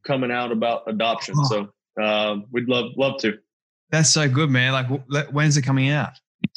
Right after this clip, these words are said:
Speaker 1: Uh, end of September. So September, I think twenty-eighth or twenty-ninth. Uh, it's incredible. She, she did an incredible job. She is a, an incredible heart for adoption and for anybody that's going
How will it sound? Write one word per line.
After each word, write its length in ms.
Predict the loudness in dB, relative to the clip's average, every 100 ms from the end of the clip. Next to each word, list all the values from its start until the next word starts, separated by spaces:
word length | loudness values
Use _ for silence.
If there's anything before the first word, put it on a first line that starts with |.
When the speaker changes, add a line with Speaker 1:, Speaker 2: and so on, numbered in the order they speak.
| -20 -20 -20 -2
Speaker 1:
Uh, 960 | 2 2 2 0 0 0 0 0 -2 0
end 160 | 2
of 60 | 2
September. 440 | 0 -2 0 0 -2
So 160 | -4
September, 680 | -2 -4 -2 0 2 2 2
I 60 | 0
think 240 | -4 -6
twenty-eighth 420 | -4 0 2 0
or 80 | -2
twenty-ninth. 680 | -2 0 4 4 2 -2 -10 -14 -16 -16 -2
Uh, 280 | 2 4 4
it's 160 | 2 2
incredible. 460 | 0 2 0 0 -2
She, 420 | 2 6 6 4
she 160 | 2
did 80 | 4
an 60 | 2
incredible 420 | 2 2 4 4
job. 320 | 2 2 2
She 180 | 2 2
is 120 | 4
a, 160 | 2 2
an 120 | 0 -4 _ _ _ _ 2
incredible 600 | 2 4 4 6 4 4
heart 320 | 2 2 0
for 560 | 2 4 4 2 0 0
adoption 600 | 2 4 2 2 2 4
and 140 | 2
for 100 | 2
anybody 300 | 2 4 4
that's 160 | 2 0
going 240 | 0 0